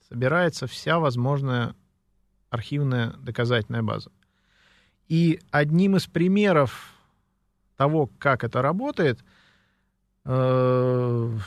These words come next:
можно привести, э, рассказ о возвращении статуи летящего Меркурия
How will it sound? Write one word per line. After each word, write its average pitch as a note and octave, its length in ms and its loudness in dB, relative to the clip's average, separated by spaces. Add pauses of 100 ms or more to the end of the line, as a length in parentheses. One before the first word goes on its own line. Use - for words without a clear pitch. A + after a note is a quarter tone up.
(640)
можно G#3 380 0
привести, E3+ 840 0
э, B2+ 600 -2
рассказ D3+ 420 -2
о E3+ 60 2
возвращении E3 720 2
статуи C#3+ 680 0 (160)
летящего C#3 560 0
Меркурия D#3 720 0